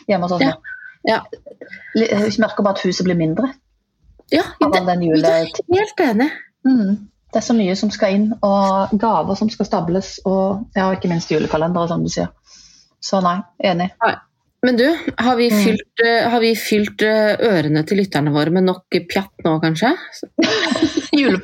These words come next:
Speaker 1: julepjatt?
Speaker 2: Julepjatt.
Speaker 1: Men du,
Speaker 2: Det er
Speaker 1: ja,
Speaker 2: sånn,
Speaker 1: vi har det.
Speaker 2: det
Speaker 1: Jeg
Speaker 2: er
Speaker 1: skal bare
Speaker 2: sånn
Speaker 1: si
Speaker 2: desperat forsøk på å komme i julestemning, kjenner jeg, for min egen del.
Speaker 1: Ja da, og det, og det tror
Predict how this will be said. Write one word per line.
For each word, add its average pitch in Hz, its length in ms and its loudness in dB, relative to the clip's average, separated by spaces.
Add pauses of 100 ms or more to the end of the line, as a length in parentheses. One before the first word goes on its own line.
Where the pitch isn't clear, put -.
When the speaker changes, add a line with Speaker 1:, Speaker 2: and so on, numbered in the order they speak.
Speaker 1:
julepjatt? 262 640 0
Speaker 2:
Julepjatt. 196 600 0 (500)
Speaker 1:
Men 247 100 4
du, 226 60 4
Speaker 2:
Det 254 120 6
er 254 100 2
Speaker 1:
ja, 247 140 4
Speaker 2:
sånn, 247 100 -2
Speaker 1:
vi 247 80 2
har 233 220 2
det. 196 120 2 (240)
Speaker 2:
det 208 80 0
Speaker 1:
Jeg 247 80 4
Speaker 2:
er 254 40 2
Speaker 1:
skal 262 120 2
bare 269 80 4
Speaker 2:
sånn 220 80 -2
Speaker 1:
si 220 240 0 (300)
Speaker 2:
desperat 233 720 2
forsøk 233 580 0
på 226 80 0
å 214 260 2
komme 202 200 2
i 196 80 4
julestemning, 160 480 0
kjenner 226 260 2
jeg, 233 40 -4 (120)
for - 100 -2
min 226 120 2
egen 185 180 2
del. 208 160 0 (1160)
Speaker 1:
Ja 220 180 4
da, 247 100 2
og 196 140 0
det, 226 160 2
og 214 120 2
det 247 240 2
tror 175 140 0